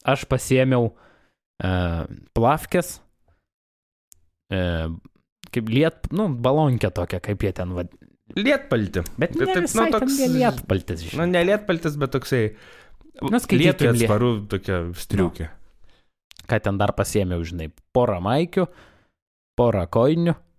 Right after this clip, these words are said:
Speaker 1: vdruk prireiks.
Speaker 2: Nu, nes gal sušlapsi.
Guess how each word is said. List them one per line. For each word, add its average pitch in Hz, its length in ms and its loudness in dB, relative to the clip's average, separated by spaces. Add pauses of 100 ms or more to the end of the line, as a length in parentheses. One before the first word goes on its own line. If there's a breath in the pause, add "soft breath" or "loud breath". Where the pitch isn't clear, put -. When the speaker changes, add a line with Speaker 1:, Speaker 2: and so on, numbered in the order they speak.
(1120)
Speaker 1:
vdruk 135 440 -2
prireiks. 151 600 0 (200)
Speaker 2:
Nu, 196 200 0
nes 95 300 0
gal 87 220 -2
sušlapsi. - 800 -6